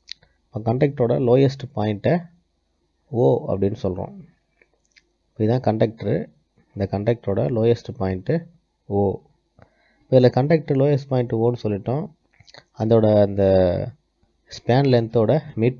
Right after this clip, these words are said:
பாயிண்டில் தான் அந்த ஓ அப்படி இருக்கிறதுன்னு நம்ம அசியூம் பண்ணிக்கிறோம். இப்போ எல்லுங்கிறது length of span, அதாவது ரெண்டு சப்போர்ட்களுக்கு இடைப்பட்ட தூரம் எல். டபிள்யூங்கிறது, இந்த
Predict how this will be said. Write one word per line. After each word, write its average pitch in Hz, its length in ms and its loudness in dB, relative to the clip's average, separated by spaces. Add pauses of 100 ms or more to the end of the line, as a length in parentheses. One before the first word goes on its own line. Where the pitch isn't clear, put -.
பாயிண்டில் 113 460 0
தான் 160 120 -2 (260)
அந்த 98 100 -2 (220)
ஓ - 20 8 (240)
அப்படி 98 220 0
இருக்கிறதுன்னு 110 460 -4
நம்ம 113 200 -4 (120)
அசியூம் 113 340 -4
பண்ணிக்கிறோம். 92 360 -4 (1300)
இப்போ - 160 -2 (100)
எல்லுங்கிறது 123 580 2 (600)
length 117 340 -2
of 113 160 2
span, 104 260 -4 (1700)
அதாவது 113 220 2
ரெண்டு 110 160 -4
சப்போர்ட்களுக்கு 110 760 -2 (180)
இடைப்பட்ட 107 480 -2 (100)
தூரம் 101 320 -2 (380)
எல். 95 120 -2 (960)
டபிள்யூங்கிறது, 120 840 2 (1120)
இந்த 104 100 0